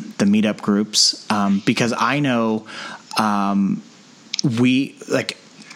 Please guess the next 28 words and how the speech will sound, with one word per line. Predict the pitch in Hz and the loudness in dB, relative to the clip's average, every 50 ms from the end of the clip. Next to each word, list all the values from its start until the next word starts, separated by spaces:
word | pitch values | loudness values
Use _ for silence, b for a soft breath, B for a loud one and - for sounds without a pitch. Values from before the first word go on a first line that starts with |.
| - - - | -12 -6 -4
through, | - - - - 139 135 139 135 131 127 123 123 120 113 - - - - - - - | -2 0 2 2 4 4 4 2 2 0 0 0 -2 -2 -6 -10 -18 -20 -20 -4 0
so | - - 143 131 123 - - | 2 2 2 2 0 -4 -6
I'll | 113 110 - - - - - - - 135 | -6 -4 -4 -4 -4 -4 -4 -2 -2 -2
just | 120 113 98 | -2 0 0
back | - 123 107 - 127 | 0 0 0 0 0
up. | 131 123 - B B B B B B | 0 0 -4 B B B B B B
So | - - 131 | 2 2 4
my | 123 123 | 2 2
wife | 120 123 131 139 135 | 2 0 0 0 0
and | 151 135 | 0 0
I | 120 | 0
just | 107 117 113 - | 0 0 0 0
got | 135 113 | 0 2
back | 113 113 110 - | 2 0 0 0
from | 107 101 92 | -2 -2 2
Germany, | 107 113 120 127 127 117 104 101 101 101 - B B B B B - | 2 2 2 2 2 2 2 2 2 0 -2 B B B B B -4
uh, | - 110 104 101 104 104 104 | -2 0 0 0 0 0 -2
where | - 120 110 113 113 110 110 107 107 104 104 107 107 | -2 -2 0 0 2 2 2 0 0 0 0 0 0
we | 110 113 110 | 0 0 2
were | 107 110 110 | 2 2 2
working | 104 104 110 113 110 - 123 113 110 107 104 | 2 2 0 0 0 0 2 2 4 4 2
with | 104 104 98 - - - - - - - - | 2 0 -2 -4 -6 -8 -10 -10 -12 -10 -8
her, | - - | -6 -4
her | - - - - 143 139 123 | -4 -4 -2 0 0 0 0
company | - 131 127 110 113 110 107 104 95 | -2 -2 -2 0 0 2 0 2 2
doing | 110 104 104 104 101 | 2 2 2 2 2
some | - 107 104 | 2 2 2
stuff. | - - 110 104 104 101 - - | 2 2 2 0 0 -2 -6 -10